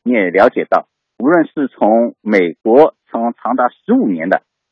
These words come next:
这个研究已经证明它是充分安全的。不光美国，其实欧盟本身，包括英国，都对这个从事过一个类似的一个研究，当然没有九百多页，它有将近两百页的这个研究报告，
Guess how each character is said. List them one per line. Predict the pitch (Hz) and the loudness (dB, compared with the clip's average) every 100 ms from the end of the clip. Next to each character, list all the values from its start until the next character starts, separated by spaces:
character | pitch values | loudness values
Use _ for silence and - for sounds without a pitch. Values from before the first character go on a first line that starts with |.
| _ _ | _ _
这 | 98 | -8
个 | 95 85 82 | -2 0 0
研 | 95 104 | -2 0
究 | - 104 | 2 2
已 | 90 | 0
经 | - 180 | -4 0
证 | 240 208 | 2 2
明 | 95 90 | 2 -2
它 | - | -2
是 | - 101 | -4 -8
充 | - 202 226 | -2 2 2
分 | - 131 - | 2 -2 -2
安 | 107 110 | -2 -2
全 | - 78 76 | -4 -10 -14
的。 | - _ _ _ - - | -18 _ _ _ -20 -4
不 | - | -2
光 | 233 254 254 | 4 6 6
美 | 185 151 | 4 0
国， | - - | -2 0
其 | - 226 | 0 -2
实 | 220 - | -2 2
欧 | 226 311 | 6 6
盟 | 277 113 - - | 6 4 0 -2
本 | - 82 - _ | -2 -2 -4 _
身， | - 202 - _ _ | -6 -6 -8 _ _
包 | 202 | -4
括 | - 220 - | -2 -4 0
英 | 262 302 | 2 2
国， | - - 101 _ _ _ _ - | 0 -4 -4 _ _ _ _ -4
都 | 160 | 0
对 | 185 143 - | 2 0 0
这 | |
个 | 123 92 - _ _ _ _ _ | -4 -6 -10 _ _ _ _ _
从 | - | -10
事 | - 277 | -8 -2
过 | 120 | 0
一 | 107 | 0
个 | - | -2
类 | - 220 269 - | -2 0 0 -2
似 | _ 175 | _ -4
的 | 98 | -4
一 | - | -4
个 | - | -8
研 | 160 82 | -10 -12
究， | - 90 - _ _ | -6 -6 -6 _ _
当 | 190 | 0
然 | 170 | 0
没 | 123 | 0
有 | 143 127 | -2 -2
九 | 113 165 | -2 -2
百 | 127 - | -4 -8
多 | 95 95 | -10 -6
页， | 95 - | -8 -10
它 | - | -10
有 | 117 80 | -8 -8
将 | - 117 | -10 -10
近 | 117 | -8
两 | 80 90 - | -8 -8 -4
百 | - | -6
页 | 78 90 | -4 -8
的 | 82 - | -8 -12
这 | 87 | -16
个 | 82 | -12
研 | 85 87 | -10 -6
究 | 95 | -4
报 | - 85 | 0 -2
告， | - | -4